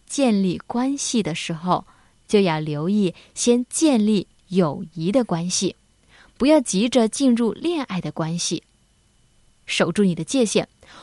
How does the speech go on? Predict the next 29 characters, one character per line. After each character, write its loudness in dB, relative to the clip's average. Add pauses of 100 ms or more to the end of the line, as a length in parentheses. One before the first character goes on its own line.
(140)
无 4
论 6
是 0
身 0
体 -2
上 -2
的、 -6 (120)
情 -4
感 -4
上 -2
的 -4
或 -6
是 -8
其 -10
他。 -8 (920)
需 0
要 4
花 -6
多 0
一 0
点 0
时 -2
间 0
跟 -2
对 -4
方 -6
在 -6
一 -4
起， -10